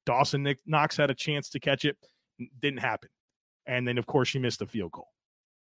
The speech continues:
That's how slim the margins are. Everybody in the world,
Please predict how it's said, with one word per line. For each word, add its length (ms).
That's 500
how 160
slim 400
the 80
margins 480
are. 180
Everybody 420
in 60
the 60
world, 340